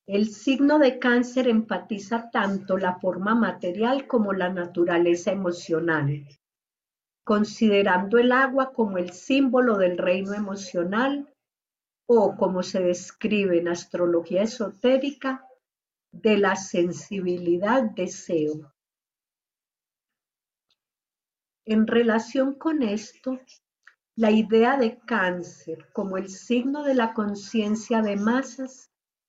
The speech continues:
parecería ser enfatizada nuevamente. La identidad con la forma física y con las emociones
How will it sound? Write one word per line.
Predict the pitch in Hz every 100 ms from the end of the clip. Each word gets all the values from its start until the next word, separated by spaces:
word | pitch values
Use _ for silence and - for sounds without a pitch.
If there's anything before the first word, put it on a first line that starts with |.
| _ _ _ _
parecería | 233 220 226 - - - 220 220 - 233 277 302 294
ser | 302 - 233 233
enfatizada | 247 233 196 196 185 - 262 269 254
nuevamente. | 214 185 180 180 170 151 151 143 156 156 _ _ _ _ _ _ _ _ _ _ _
La | 214 214
identidad | 208 208 220 214 202 202 -
con | 254
la | 226 -
forma | 196 196 214 220
física | 240 208 - 196 -
y | 185
con | 202 196
las | 180 -
emociones | 185 175 180 - 254 277 277 294 - _